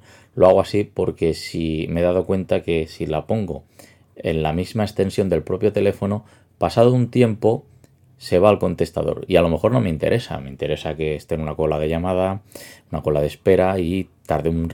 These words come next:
tiempo antes de que yo escuche o que vaya al mensaje o tratarlo de otra manera, el, el flujo este de la llamada. Entonces, eh,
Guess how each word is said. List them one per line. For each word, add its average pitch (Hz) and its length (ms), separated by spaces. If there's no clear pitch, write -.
tiempo 113 520
antes 85 400
de - 120
que 80 120
yo 80 100
escuche 82 540
o - 140
que - 120
vaya 80 200
al 78 80
mensaje 76 540
o 73 320
tratarlo 82 420
de 82 80
otra 80 180
manera, 76 380
el, 71 220
el 71 260
flujo - 300
este 80 240
de 71 140
la 69 160
llamada. 85 400
Entonces, 95 840
eh, 76 800